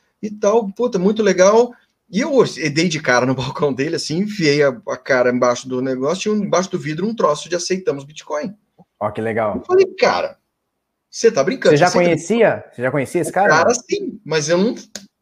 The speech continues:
Speaker 2: Tá.
Speaker 1: nunca, não imaginava. Eu falei, "Não acredito que tá, você aceita Bitcoin." Ele falou, "Aceito, cara, tô aqui, já tô não sei quanto tempo aí, aceito." Mas tava uma plaquinha ali, bem, é, é, lá no balcão, provavelmente, não sei se ele tinha recebido.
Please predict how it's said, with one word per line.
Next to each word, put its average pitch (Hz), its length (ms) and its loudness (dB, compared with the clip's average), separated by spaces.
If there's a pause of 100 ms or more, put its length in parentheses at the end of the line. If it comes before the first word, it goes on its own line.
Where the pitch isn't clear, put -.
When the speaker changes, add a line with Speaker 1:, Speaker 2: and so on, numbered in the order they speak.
(600)
Speaker 2:
Tá. 98 180 -2
Speaker 1:
nunca, 190 420 -4
não 160 200 0
imaginava. 147 580 -6
Eu - 420 -20
falei, 196 160 6
"Não 262 80 6
acredito 226 360 0
que - 60 -12
tá, 160 280 2
você - 140 -2
aceita 147 260 -4
Bitcoin." 131 340 -6 (520)
Ele - 80 -20
falou, 175 140 2
"Aceito, 370 420 -4
cara, - 200 0
tô 190 100 -6
aqui, 226 240 -8
já 285 100 -8
tô 233 280 2
não 180 120 -6
sei 202 140 -6
quanto 202 180 -10
tempo 220 280 -4
aí, 226 180 -4
aceito." 240 320 -6
Mas - 100 -8
tava 370 160 -4
uma 370 180 -2
plaquinha 349 360 -6
ali, 254 240 -4 (440)
bem, 160 260 -2
é, 196 220 0
é, - 600 -2 (540)
lá 185 360 -2 (340)
no 151 160 -10
balcão, 160 380 4
provavelmente, 143 540 0
não 147 100 -6
sei 143 140 -6
se 135 120 -8
ele 135 60 -10
tinha 143 120 -4
recebido. 156 300 -8